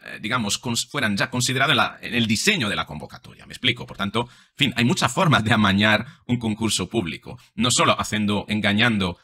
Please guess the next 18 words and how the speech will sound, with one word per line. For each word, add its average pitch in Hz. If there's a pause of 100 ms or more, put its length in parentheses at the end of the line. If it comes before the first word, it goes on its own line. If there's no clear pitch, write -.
(140)
en 101
la 95
fase 95
subjetiva, 151 (360)
sino -
también 87
creando 104
una 107
convocatoria -
ad - (180)
hoc - (340)
donde, 151 (420)
eh, -
los 117
criterios 170
de 95
partida 110
beneficien, 151